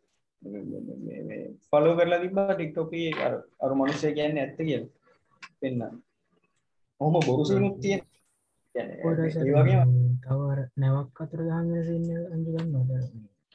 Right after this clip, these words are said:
Speaker 1: ඒවා නැවක්
Speaker 2: අර
Speaker 1: අතුරු දහන්.
Speaker 2: නැවක් අතුරු දහන් කියන්නේ ඒ අර මේ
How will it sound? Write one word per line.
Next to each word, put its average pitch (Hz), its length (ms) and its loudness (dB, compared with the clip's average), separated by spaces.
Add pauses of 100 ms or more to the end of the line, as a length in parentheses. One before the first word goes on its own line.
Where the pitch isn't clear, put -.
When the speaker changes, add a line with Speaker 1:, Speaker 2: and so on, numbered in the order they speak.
(1080)
Speaker 1:
ඒවා 151 200 2
නැවක් 143 200 2
Speaker 2:
අර 147 120 0
Speaker 1:
අතුරු 147 240 -2
දහන්. 170 200 -8 (500)
Speaker 2:
නැවක් 147 280 -2
අතුරු 131 280 -4
දහන් 151 220 2
කියන්නේ 165 320 -2
ඒ 139 140 2
අර 131 140 2
මේ 131 300 -2